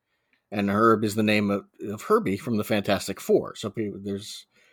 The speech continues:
a question of, like, is that, is that an android? Is Herb, and plus he's all weird. He seems to have, like, shorted out almost as he's cutting through the brick. Is Herb an android of some sort who, uh,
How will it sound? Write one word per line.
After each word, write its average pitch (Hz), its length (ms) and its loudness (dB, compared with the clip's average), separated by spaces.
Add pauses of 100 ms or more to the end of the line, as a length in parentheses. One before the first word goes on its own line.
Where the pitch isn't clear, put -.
(240)
a 98 60 -16
question 110 320 2
of, 98 80 -4
like, 95 160 0
is 95 140 -4
that, 101 180 4 (480)
is 98 120 -14
that 104 240 0 (220)
an 98 140 -4
android? 120 520 2 (200)
Is 110 340 -4
Herb, 117 400 -2
and 113 240 0
plus 131 200 6
he's 120 100 2
all 117 180 8
weird. 135 300 6
He 110 80 -2
seems 135 240 0
to 135 60 4
have, 110 120 4
like, 98 340 0 (440)
shorted 120 460 8
out 131 180 8
almost 78 340 -2
as 98 140 -4
he's 98 100 -8
cutting 101 220 2
through 107 140 -4
the 95 80 -6
brick. 123 360 -2 (440)
Is 104 180 2
Herb 113 300 6 (100)
an 110 200 -2
android 127 440 2
of 92 100 -6
some 92 200 -2
sort 98 340 -6 (720)
who, 92 340 -6
uh, 90 400 -8